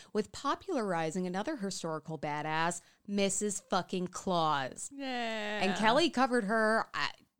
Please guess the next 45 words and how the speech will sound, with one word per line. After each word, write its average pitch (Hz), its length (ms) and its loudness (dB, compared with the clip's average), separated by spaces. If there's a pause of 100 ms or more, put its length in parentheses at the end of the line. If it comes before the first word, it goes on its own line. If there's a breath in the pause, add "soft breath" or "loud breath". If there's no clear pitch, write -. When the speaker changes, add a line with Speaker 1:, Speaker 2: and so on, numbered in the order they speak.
(140)
Speaker 1:
not, 233 460 0
I - 40 -14 (100)
don't 262 100 -4
think 349 100 -2
it 349 40 -2
was 226 120 -2
last 175 500 2
Speaker 2:
I 233 80 -6
think 254 160 2
it - 20 2
was 240 60 4
Speaker 1:
Christmas. - 200 0
Speaker 2:
our 202 260 2
ri-, 196 200 -2 (100)
our 185 220 0
first 196 340 -6
Christmas. - 320 -12
Speaker 1:
Yeah, 185 380 4
so, - 200 -2
like, 202 200 2
check 254 200 0
out 277 120 4
our 269 100 4
episodes 196 800 2
from 175 640 0
our 180 140 0
first 220 560 -2
December. 185 760 0
I 185 120 2
believe 190 420 -2
part 202 180 0
of 185 60 -2
the 185 100 0
episode 185 360 -4
title 175 360 0
is 175 340 -2 (220)
A 180 120 2
Cla-, - 380 -4
a 180 80 0
Missus 175 360 -2
Claus 165 380 -4
Has 165 260 -4
No 170 120 -2
Name. 160 440 -4
Speaker 2:
Yeah. 180 240 -4